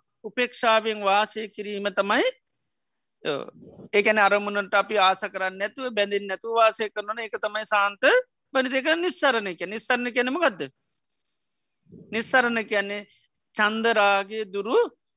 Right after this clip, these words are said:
කිරීම. අ-, අරමුණට ඇලෙන්නේ නැතුව වාසය කරන්න පුළුවන් නම්. ඒකයි. එතකොට, අ, උපේක්ෂාව දිනු කරම අර පෞගේ දේශනාවලදී පෙන්වන්නේ රාගය ප්‍රහාණය වෙන්න. එතකොට අරමුණට අපි ඇලෙන්නේ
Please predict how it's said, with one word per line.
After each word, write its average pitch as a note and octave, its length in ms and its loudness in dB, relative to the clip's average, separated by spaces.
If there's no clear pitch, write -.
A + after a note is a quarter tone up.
කිරීම. B3 520 0
අ-, F#3 220 0
අරමුණට G3 540 2
ඇලෙන්නේ A3+ 420 2
නැතුව G#3+ 320 -2
වාසය B3+ 440 0
කරන්න A3 320 -4
පුළුවන් F3 400 -6
නම්. A2 200 -14
ඒකයි. - 300 -8
එතකොට, G#3+ 280 2
අ, A3+ 140 6
උපේක්ෂාව A#3 580 4
දිනු A3+ 240 2
කරම A3+ 260 -2
අර A3 140 0
පෞගේ A3 340 -4
දේශනාවලදී A3 640 -4
පෙන්වන්නේ A#3+ 360 -8
රාගය B3 460 2
ප්‍රහාණය G#3 500 -6
වෙන්න. C#3+ 360 -10
එතකොට A#3 260 0
අරමුණට A#3 500 4
අපි A3+ 240 0
ඇලෙන්නේ A3+ 460 -2